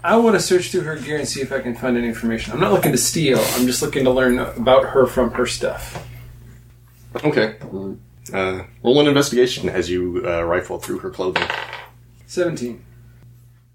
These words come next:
Speaker 2: As you go through her pockets and a small bag that she had on her side, all you find is a dagger without a sheath,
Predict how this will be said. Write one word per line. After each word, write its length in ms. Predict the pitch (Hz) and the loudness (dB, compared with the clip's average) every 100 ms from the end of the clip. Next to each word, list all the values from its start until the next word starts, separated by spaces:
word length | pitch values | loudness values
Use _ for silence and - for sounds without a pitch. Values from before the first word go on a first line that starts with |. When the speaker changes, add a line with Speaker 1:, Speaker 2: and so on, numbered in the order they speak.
| _ - | _ -6
Speaker 2:
As 160 | 104 104 | -4 0
you 80 | 104 | 0
go 200 | 107 123 | 4 2
through 680 | 131 110 107 104 98 95 - - - | 4 2 4 4 2 -4 -12 -20 -16
her 200 | - 95 | -4 -2
pockets 760 | - 78 - 85 - - - | 2 0 0 -4 -2 -4 -6
and 440 | - 78 78 80 | -10 -12 -12 -12
a 120 | 80 80 | -6 -2
small 380 | - 87 85 | 2 4 2
bag 360 | 82 78 85 87 | 2 -2 -2 -4
that 80 | - | -4
she 120 | - | -4
had 180 | - - | -2 -2
on 100 | 82 | -2
her 100 | 82 | -4
side, 440 | - - 80 80 - - - - - - - - - | -2 -2 0 -4 -6 -14 -18 -18 -18 -18 -20 -18 -2
all 160 | 104 113 | 2 2
you 120 | 113 | 2
find 360 | 110 101 98 95 | 2 2 2 2
is 300 | 92 90 101 | 2 0 -2
a 80 | |
dagger 520 | 85 82 87 127 131 - | -2 -4 -2 -2 -2 -6
without 300 | 92 90 82 | -6 -2 0
a 40 | |
sheath, 380 | - - 104 - | 0 -2 -2 -6